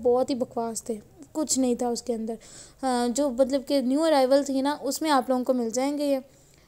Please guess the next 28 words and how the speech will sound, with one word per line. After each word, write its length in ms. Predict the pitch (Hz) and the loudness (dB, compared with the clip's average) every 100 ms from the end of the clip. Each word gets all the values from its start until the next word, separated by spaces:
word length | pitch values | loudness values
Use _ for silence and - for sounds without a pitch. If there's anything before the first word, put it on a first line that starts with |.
| _ | _
और 840 | 247 240 233 233 233 233 233 233 226 _ _ _ _ - - 269 | -8 -4 -2 0 2 2 0 -4 -8 _ _ _ _ -20 -4 0
उसके 240 | 269 - 269 | 0 0 0
बाद 340 | 233 226 226 | 0 0 -2
ये 120 | 254 | -4
दूसरा 320 | 240 233 311 | -4 -4 -2
था 160 | 320 320 | -2 -2
और 420 | - 226 226 226 | -2 -2 0 0
थर्ड 400 | 220 254 262 269 | -2 0 2 2
वाला 320 | 269 254 254 | 0 -2 -2
था 500 | 254 247 233 233 233 | -2 -4 -2 0 0
ये 240 | 233 202 214 | -2 -2 -2
वाला। 260 | 190 196 202 _ _ - - - | -4 -8 -14 _ _ -20 -20 -8
ये 120 | 269 | -2
वाला 240 | 302 294 285 | 4 4 4
थोड़ा 240 | 269 254 | 2 2
सा 100 | 262 | 0
डिज़ाइन 360 | 247 240 233 240 | -2 -4 -4 -4
अच्छा 260 | 240 269 | -4 -4
लगा 260 | 269 247 240 | -4 -4 -4
था। 300 | 254 285 233 | -2 -2 -2
I 80 | 226 | -4
think 220 | 262 247 | -6 -4
ये 100 | 247 | -2
आया 220 | 240 233 | 0 0
था 100 | 240 | -2
ट्वेल्व 280 | 262 262 302 | -4 -2 -2
हंड्रेड 280 | 330 277 277 | 0 -2 -2
का। 220 | 277 | -4